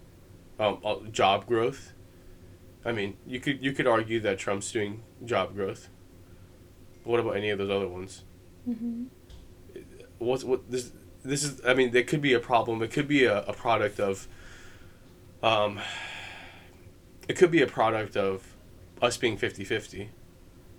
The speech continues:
Speaker 1: Literally just breaking even every single time where nothing happens. I'm just frustrated.
Speaker 2: Hmm.
Speaker 1: I'm not a fan of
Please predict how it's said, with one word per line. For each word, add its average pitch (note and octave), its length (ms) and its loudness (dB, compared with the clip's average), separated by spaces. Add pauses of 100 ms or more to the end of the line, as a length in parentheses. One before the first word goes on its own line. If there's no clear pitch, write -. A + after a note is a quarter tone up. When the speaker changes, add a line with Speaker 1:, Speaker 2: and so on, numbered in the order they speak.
(1400)
Speaker 1:
Literally B2 340 6
just G#2 280 -6 (120)
breaking A2 440 -2
even G2+ 220 -2
every F#2+ 180 2
single F#2+ 240 -4
time G2+ 360 -2
where F#2+ 120 -2
nothing F#2+ 320 -6
happens. F#2 560 -12 (1700)
I'm C#3+ 120 4
just A#2 160 -2
frustrated. F2+ 600 -8 (420)
Speaker 2:
Hmm. A#3 260 -6 (880)
Speaker 1:
I'm A2+ 80 -2
not G#2 160 0
a G2 40 -6
fan G2+ 460 0
of F#2+ 180 -8